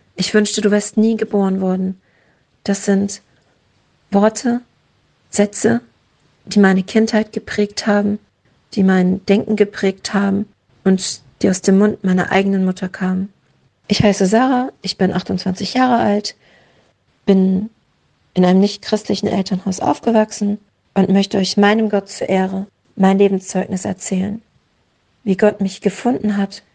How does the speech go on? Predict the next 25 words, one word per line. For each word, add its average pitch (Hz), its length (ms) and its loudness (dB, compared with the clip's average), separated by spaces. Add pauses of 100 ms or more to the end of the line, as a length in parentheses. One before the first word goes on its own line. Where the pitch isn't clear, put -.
(160)
wie 196 60 2
er 190 60 4
mich 196 180 -2
gerettet 220 500 -2
hat, 196 280 -6 (580)
wie 196 160 2
er 202 100 6
mir 196 340 0 (760)
all 226 200 4
meine 233 220 2
Schuld, 196 540 -2
all 226 180 2
meine 240 220 0
Sünden 214 320 -2
vergeben 196 500 -2
hat 190 220 -6 (260)
und 190 160 0
wie 202 80 2
er 196 80 4
mein 196 220 2
Leben 208 280 2
komplett 208 400 -4
neu 190 200 -2
gemacht 185 360 -6
hat. 185 240 -10